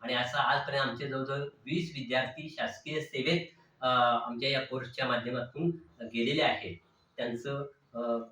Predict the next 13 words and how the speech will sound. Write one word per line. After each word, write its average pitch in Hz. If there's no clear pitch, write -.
भलं 120
झालेलंच 123
आहे. -
त्याचप्रमाणे 156
जवळजवळ 160
दीडशे 147
विद्यार्थ्यांनी 120
जिल्हा 151
परिषदेचे 160
आणि 147
सार्वजनिक 143
बांधकाम 139
खात्याचं 120